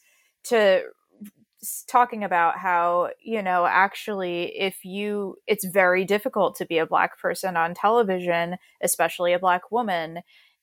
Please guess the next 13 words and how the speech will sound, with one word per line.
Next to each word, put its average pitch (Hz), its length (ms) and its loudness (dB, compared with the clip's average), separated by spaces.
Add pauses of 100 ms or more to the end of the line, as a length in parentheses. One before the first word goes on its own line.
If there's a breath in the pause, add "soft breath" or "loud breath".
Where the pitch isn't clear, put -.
And 196 680 4 (960)
y-, 214 280 -8
you 202 580 -2
sorta 208 420 4
have 185 340 -2
to 208 120 -2
do 185 300 -2
what 170 180 -2
you 175 120 -4
have 180 320 0
to 180 120 -12
do 165 440 -6
to 170 380 -6